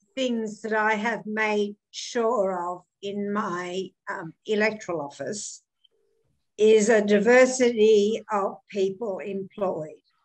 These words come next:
And what I mean by that is not just from a, a what ethnic background, but two of my employees are in their seventies, and, uh,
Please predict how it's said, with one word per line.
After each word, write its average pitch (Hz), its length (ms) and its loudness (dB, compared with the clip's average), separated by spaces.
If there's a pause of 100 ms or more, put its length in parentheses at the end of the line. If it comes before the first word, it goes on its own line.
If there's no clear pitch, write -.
(600)
And 226 200 0
what 269 160 4
I 320 160 6
mean 277 320 2
by 233 280 2
that 202 280 -2
is 196 220 -10
not 226 280 -8
just - 380 -4 (420)
from 233 160 -4
a, 214 240 -2 (400)
a 190 140 -6
what 202 280 -6 (420)
ethnic 226 560 -6
background, 165 640 -4 (640)
but 226 260 -4
two 302 240 2
of 262 300 6
my 220 320 2
employees 208 880 0
are 190 100 -4
in 190 140 -6
their 196 140 -10
seventies, 220 840 -8 (840)
and, 220 640 0
uh, 202 520 2